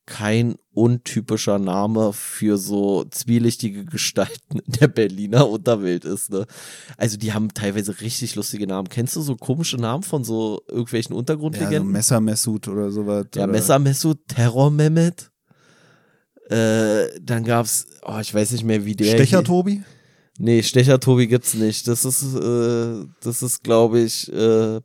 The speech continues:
Speaker 1: Pisse Tobi hieß der dann, glaub ich, weil er sich immer eingepisst hat. Aber, ähm, oh, ich weiß den, den Vornamen nicht mehr. Es war irgendein deutscher Vorname, so Macheten Thomas oder irgendwie sowas gab's noch so. Ey, richtig geil. Ähm,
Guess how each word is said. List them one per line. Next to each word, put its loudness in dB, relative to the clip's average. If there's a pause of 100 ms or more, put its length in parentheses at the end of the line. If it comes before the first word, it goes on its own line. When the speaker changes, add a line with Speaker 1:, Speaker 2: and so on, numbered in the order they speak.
Speaker 1:
Pisse 0
Tobi 0
hieß -6
der 0
dann, 0
glaub 0
ich, -8
weil 2
er 2
sich 2
immer 2
eingepisst 0
hat. -6 (480)
Aber, 2
ähm, -4 (920)
oh, -6
ich -10
weiß 0
den, -2
den -4
Vornamen -2
nicht -8
mehr. -4
Es -8
war -6
irgendein -6
deutscher -2
Vorname, -6
so -10 (380)
Macheten -6
Thomas -8
oder -6
irgendwie -8
sowas -6
gab's -4
noch -10
so. -10
Ey, -6
richtig -12
geil. -6 (640)
Ähm, 2